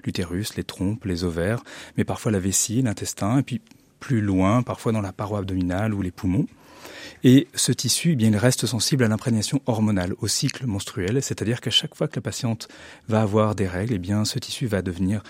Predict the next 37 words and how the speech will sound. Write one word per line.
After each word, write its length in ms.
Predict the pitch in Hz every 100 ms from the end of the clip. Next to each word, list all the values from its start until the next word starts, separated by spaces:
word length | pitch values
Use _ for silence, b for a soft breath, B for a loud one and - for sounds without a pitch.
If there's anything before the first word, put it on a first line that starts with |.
| B B -
douloureux, 460 | 104 101 95 90
un 100 | 104
peu 140 | 92 101
inflammatoire, 600 | - 98 90 - 90 95
va 160 | 95
produire 400 | - 113 104 101
un 40 | 95
petit 140 | -
peu 140 | - -
de 40 |
sang. 240 | - 110 143 B B B B -
Et 260 | 127 151 - _
il 120 | 120
y 80 | 107
a 100 | 120
des, 380 | 120 98 95 -
des, 240 | 110 107 101
des, 300 | 107 104 95
hum, 300 | 90 90 87 B B -
voilà, 180 | 87
des, 160 | 85 101
des 80 | 110
symptômes 420 | 143 120 131 147
qui 120 | -
sont 160 | - 113
en 60 |
lien 200 | 101 107
avec 180 | 110 101
ces 120 | -
localisations. 580 | 101 101 95 95 - 117 - -
Alors, 220 | 104 92
euh, 100 | 85 - B B B -
il 100 | 104
y 80 | 104
a 160 | 98
plusieurs 500 | - - 143 127 123
types 380 | - - 127